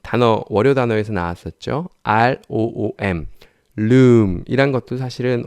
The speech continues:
오랑 오가 붙어서, 오랑 오가 붙었으니까 어떻게 해야죠? 원래 배운 법칙대로라면 오를 길게 말하고 뒤에는 오는 발음하지 않으니까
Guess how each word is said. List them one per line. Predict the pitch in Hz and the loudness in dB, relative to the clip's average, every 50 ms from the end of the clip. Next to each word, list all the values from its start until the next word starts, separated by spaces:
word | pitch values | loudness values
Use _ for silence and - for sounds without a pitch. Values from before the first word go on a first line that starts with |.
| - - | -8 -6
오랑 | - 120 123 139 160 170 151 - - | -2 0 2 4 4 4 2 2 0
오가 | 107 123 147 - | 0 0 -2 -2
붙어서, | 120 - - - 98 - 113 117 139 135 104 85 87 - _ _ _ _ _ _ _ _ _ _ _ _ _ _ _ _ _ _ _ _ _ _ - | -4 -8 -8 -8 -6 -4 -4 -4 -2 -2 -4 -6 -8 -12 _ _ _ _ _ _ _ _ _ _ _ _ _ _ _ _ _ _ _ _ _ _ -6
오랑 | - 131 143 165 170 147 123 | -2 0 4 4 4 4 4
오가 | 127 143 | 2 2
붙었으니까 | 139 - - 143 - - 139 131 - 107 | 0 -2 -6 -10 -8 -6 -6 -4 -4 -4
어떻게 | 98 - - - - 131 | -6 -6 -10 -12 -8 -4
해야죠? | 113 101 92 - 117 143 202 - | -4 -4 -4 -4 -6 -8 -6 -4
원래 | - 107 113 120 113 | -2 0 0 2 0
배운 | 95 95 101 101 95 | 0 0 -4 -4 -6
법칙대로라면 | - - - - - - - 110 113 117 113 107 95 85 87 95 110 117 110 92 82 - _ _ _ _ _ _ - | -8 -12 -12 -12 -12 -6 -2 -2 0 0 0 -2 -2 -4 -4 -4 -2 -2 -2 -2 -4 -8 _ _ _ _ _ _ -6
오를 | - 104 110 123 135 139 143 147 147 143 143 139 135 | -2 0 2 2 2 2 2 2 2 0 0 -2 -2
길게 | - - 107 104 101 117 113 | -6 -6 -6 -4 -2 0 0
말하고 | 107 98 92 92 90 92 117 143 156 | 0 0 -2 -2 -4 -4 -6 -6 -6
뒤에는 | - - 131 131 123 110 | -4 -2 -2 0 0 -2
오는 | 104 110 113 | -2 -2 0
발음하지 | 107 107 98 95 104 107 107 107 104 98 | 0 0 0 0 -2 -2 -2 -4 -4 -4
않으니까 | 87 85 87 87 78 - - - 123 123 | -4 -4 -6 -6 -10 -12 -12 -12 -12 -12